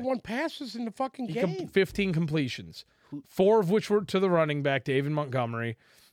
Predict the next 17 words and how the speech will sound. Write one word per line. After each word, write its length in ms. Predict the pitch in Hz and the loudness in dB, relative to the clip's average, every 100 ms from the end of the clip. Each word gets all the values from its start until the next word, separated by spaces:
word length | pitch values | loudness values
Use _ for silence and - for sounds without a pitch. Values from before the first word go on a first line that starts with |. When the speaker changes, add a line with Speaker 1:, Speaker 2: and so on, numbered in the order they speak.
| _ | _
Speaker 2:
two 200 | - 220 | 4 4
of 80 | 226 | 4
which 220 | 208 208 | 2 2
were 80 | 196 | 2
to 80 | 175 | 4
Mooney. 460 | 156 147 131 139 - _ _ _ _ - _ _ _ | 4 2 0 -4 -8 _ _ _ _ -20 _ _ _
Uh, 80 | 160 | -2
Mooney 340 | 147 175 180 | 2 4 4
had 120 | 170 156 | 2 2
one 240 | 165 165 | 2 2
for 140 | - | -2
thirty-nine. 600 | 151 143 139 127 113 92 90 _ _ _ | 0 2 2 0 -4 -8 -12 _ _ _
So 400 | - 208 185 - - | 0 2 2 -2 -4
Cole 220 | - 190 | 0 0
Kmet, 400 | - 170 165 165 - _ | 0 2 2 2 -4 _
forty-five 600 | 170 160 139 165 151 151 | -2 0 0 2 4 2
yards. 320 | 151 143 147 | 2 2 0